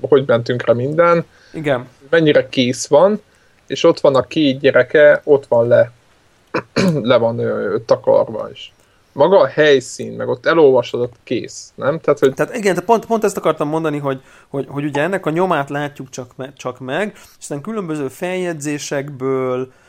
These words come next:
Speaker 2: ö, gya-, amíg, amíg szépen végigérünk a csatornán, ha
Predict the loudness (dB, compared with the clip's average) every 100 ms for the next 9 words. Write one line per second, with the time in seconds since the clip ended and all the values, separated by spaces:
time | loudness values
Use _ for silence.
0 | _ -14 -10 -8 -10 -14 _ _ -10 -4
1 | -2 -2 -4 -4 -4 -6 -6 -4 -4 -2
2 | -4 -2 -4 -4 -6 -8 -12 -8 -6 -4
3 | -4 -4 -6 -4 -4 -6